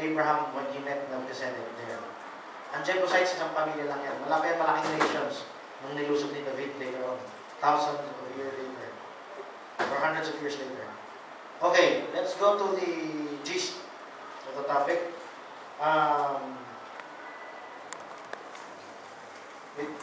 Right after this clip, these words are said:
I will go first to the quote. After the quote, pupuntahan ko yung mga nakasulat dito.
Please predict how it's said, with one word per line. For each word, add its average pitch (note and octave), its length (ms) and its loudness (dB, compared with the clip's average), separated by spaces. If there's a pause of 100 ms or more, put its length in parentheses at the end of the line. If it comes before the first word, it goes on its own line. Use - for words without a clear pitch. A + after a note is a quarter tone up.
(180)
I B2+ 80 6
will B2 240 4
go - 160 8
first - 320 4
to - 80 2
the - 160 2
quote. - 320 6 (560)
After F3 320 2
the F3 160 4
quote, G3+ 240 4 (640)
pupuntahan F3 560 4
ko - 80 4
yung E3+ 80 2
mga B2+ 160 6
nakasulat C#3 400 -2
dito. C3 160 -6